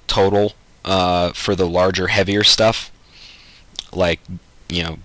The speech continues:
golden pheasant, macaw, uh, turkey.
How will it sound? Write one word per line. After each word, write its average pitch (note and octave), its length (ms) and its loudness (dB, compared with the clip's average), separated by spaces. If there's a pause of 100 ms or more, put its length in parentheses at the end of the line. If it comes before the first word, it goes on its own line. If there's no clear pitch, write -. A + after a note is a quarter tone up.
(140)
golden F2+ 260 -2
pheasant, F2 420 -2 (260)
macaw, E2+ 460 0 (840)
uh, C3+ 260 -12
turkey. F2 440 -4